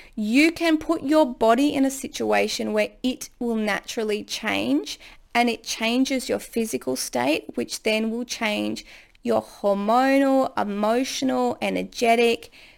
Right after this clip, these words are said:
neurological, mental state, because it naturally does. So if you go out in nature,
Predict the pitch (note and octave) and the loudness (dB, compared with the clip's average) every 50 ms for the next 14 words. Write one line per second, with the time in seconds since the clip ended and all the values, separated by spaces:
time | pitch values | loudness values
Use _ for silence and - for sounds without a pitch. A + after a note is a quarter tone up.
0 | _ _ _ _ _ _ _ _ _ _ _ A3 A#3 B3 B3 B3 A#3+ A#3 A3+ A3 | _ _ _ _ _ _ _ _ _ _ _ 2 4 6 6 6 6 6 4 4
1 | G#3+ - - - G#3+ G#3 G#3 G#3 G3+ G3+ G3+ - - - _ _ _ _ _ _ | 2 -2 -2 0 2 2 4 2 2 2 0 -2 -6 -12 _ _ _ _ _ _
2 | _ _ _ _ A#3 A#3 A3+ A#3 A3+ A3+ A3+ - A3 G#3+ G#3 G3+ G3+ G3 G#3 - | _ _ _ _ 4 6 6 6 6 4 2 0 -2 0 0 0 -2 -2 -4 -6
3 | - - _ - - - - - - - - - - _ _ _ _ _ _ _ | -8 -12 _ -18 -16 -10 -6 -6 -6 -6 -8 -10 -18 _ _ _ _ _ _ _
4 | _ _ _ _ _ _ _ _ _ - A#3+ A3+ - - A#3 A3 G#3+ G#3+ G3+ G3 | _ _ _ _ _ _ _ _ _ -8 -6 -6 2 4 6 6 6 4 0 -2
5 | - - - - - - _ - - - - - _ _ _ _ _ A#3 G#3+ - | -4 -8 -10 -12 -16 -20 _ -20 -20 -20 -20 -20 _ _ _ _ _ -2 0 2
6 | A#3 A3+ A3+ A3 G3+ - - - - A3 G#3+ A3 - - - - - - - - | 0 2 2 2 2 0 -2 -6 -4 -2 -2 -2 -2 -2 -4 -4 -6 -10 -14 -16
7 | - - - - - B3+ B3 A3 - - - - - - - - - - - - | -18 -18 -2 4 6 8 8 8 6 0 -12 -16 -18 -18 -18 -18 -20 -20 -20 -20
8 | - - - - - - B3 - D#4+ D#4+ G#4+ - E3+ C4+ C4+ - A#3+ A3+ A3 G#3 | -20 -20 -20 -4 -2 -2 2 2 4 4 6 6 6 6 6 4 2 0 0 0
9 | F#3+ - - - A#3+ B3+ D4+ G4+ | -2 -2 -4 -2 0 0 0 0